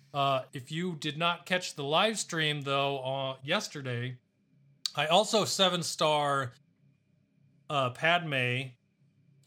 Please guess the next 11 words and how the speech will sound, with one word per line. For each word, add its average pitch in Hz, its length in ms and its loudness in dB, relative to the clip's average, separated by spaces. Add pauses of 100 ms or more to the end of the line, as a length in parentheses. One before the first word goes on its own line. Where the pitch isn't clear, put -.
(120)
on 135 120 -6
my 123 160 -4 (100)
alt 196 260 2
account 127 520 -6 (960)
using 151 320 -4
a 135 140 0
much 208 520 0
worse 190 240 0
team 143 220 -2
than 120 160 -2
that. 117 260 -8